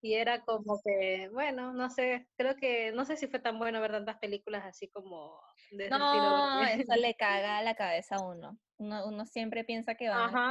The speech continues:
Speaker 2: por ti, corriendo en la
Speaker 1: <laughs>
Speaker 2: lluvia, a buscarte al aeropuerto, van a pasar todos los controles sin ningún tipo de, de, de ticket de avión y van a llegar a la puerta y van a decir, "Siempre te he amado y siempre te
Speaker 1: Como
Speaker 2: amaré".
Speaker 1: corren-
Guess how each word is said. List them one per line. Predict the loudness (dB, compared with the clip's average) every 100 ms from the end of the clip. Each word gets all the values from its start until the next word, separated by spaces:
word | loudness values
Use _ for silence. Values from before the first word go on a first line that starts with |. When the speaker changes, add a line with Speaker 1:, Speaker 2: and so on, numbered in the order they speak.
| 2
Speaker 2:
por | -2 -4
ti, | 2 4 2 -2 -14 _ 2
corriendo | 4 6 6 8 8 6
en | 6
la | 4 2
Speaker 1:
<laughs> |
Speaker 2:
lluvia, | 6 8 10 8 8 6 6
a |
buscarte | 2 2 0 2
al | 4
aeropuerto, | 4 4 0 4 6 6 4 2
van | 0
a | -2
pasar | -6 -4 -4
todos | -2 -2
los | -2
controles | -2 -4 2 6 8 8 4 0
sin | -6 -6
ningún | -4 -2 -4
tipo | -4 2 4
de, | 4 4 2 0 -6 -20 -20 -14
de, | -8 0 4 4 4 2 0 -4 -4 -4 -6 -8 -6 -4
de | -2 -2
ticket | 0 2 4
de | 6
avión | 6 6 6 6 4
y | 2
van | 2 2
a |
llegar | -2 -2 0
a | 0
la | -2
puerta | -2 -4 -4
y |
van | -6
a |
decir, | -8 -10 -12
"Siempre | -10 -8 -8 -10
te | -6
he |
amado | -4 -2 -2 -4
y | -8
siempre | -12 -16 -14
te | -8
Speaker 1:
Como | -6 -2
Speaker 2:
amaré". |
Speaker 1:
corren- | 0 0 -2